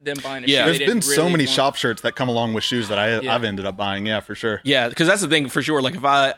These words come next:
Speaker 2: you know, if there's a, a, a shoe that comes out and it's like, I missed out on it 'cause, you know, just hype and stuff like that, I'm like, "All right, well, the shirt's actually pretty dope. Don't got the shoe, but I can
Speaker 3: <laughs> Right,
Speaker 2: get the shirt.
Speaker 3: exactly.
Speaker 2: The
Speaker 3: Yeah,
Speaker 2: shirt's
Speaker 3: yeah.
Speaker 2: pretty cool. Wish I could pair it, but I'm like, you know what? I still got something."
Speaker 1: You got
Speaker 2: I was
Speaker 1: a piece
Speaker 2: still
Speaker 1: of the, piece
Speaker 2: yeah.
Speaker 1: of the puzzle.
Speaker 3: Yeah.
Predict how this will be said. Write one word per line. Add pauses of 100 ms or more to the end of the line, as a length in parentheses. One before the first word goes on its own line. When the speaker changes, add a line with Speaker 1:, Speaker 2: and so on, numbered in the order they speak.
(140)
Speaker 2:
you
know,
if
there's
a, (100)
a, (100)
a
shoe
that
comes
out
and
it's
like,
I
missed
out
on
it
'cause,
you
know,
just (300)
hype
and
stuff
like
that,
I'm
like, (360)
"All
right,
well,
the
shirt's
actually
pretty
dope.
Don't
got
the
shoe,
but
I
can
Speaker 3:
<laughs>
Right,
Speaker 2:
get
the
shirt.
Speaker 3:
exactly.
Speaker 2:
The
Speaker 3:
Yeah,
Speaker 2:
shirt's
Speaker 3:
yeah.
Speaker 2:
pretty
cool.
Wish
I
could
pair
it,
but
I'm
like, (220)
you
know
what? (160)
I
still
got
something."
Speaker 1:
You
got
Speaker 2:
I
was
Speaker 1:
a
piece
Speaker 2:
still
Speaker 1:
of
the, (120)
piece
Speaker 2:
yeah.
Speaker 1:
of
the
puzzle.
Speaker 3:
Yeah.